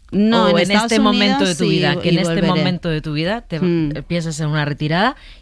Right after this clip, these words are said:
Speaker 2: y vuelvas aquí? Mm.
Speaker 1: Sí.
Speaker 2: Ujú. Bueno, vamos a ese hito en tu vida.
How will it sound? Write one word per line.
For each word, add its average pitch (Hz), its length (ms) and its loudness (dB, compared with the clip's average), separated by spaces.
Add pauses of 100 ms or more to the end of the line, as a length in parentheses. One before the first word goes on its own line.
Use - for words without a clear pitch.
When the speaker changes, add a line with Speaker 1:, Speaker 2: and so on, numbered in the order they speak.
Speaker 2:
y 156 80 -6
vuelvas 156 380 0
aquí? 123 340 -10 (240)
Mm. 156 80 -10
Speaker 1:
Sí. 139 340 -2 (100)
Speaker 2:
Ujú. 135 180 -16 (680)
Bueno, 196 220 2
vamos 247 280 2
a 240 120 4
ese 220 500 -2
hito 196 360 -2
en 156 160 -2
tu 156 120 -4
vida. 170 300 -4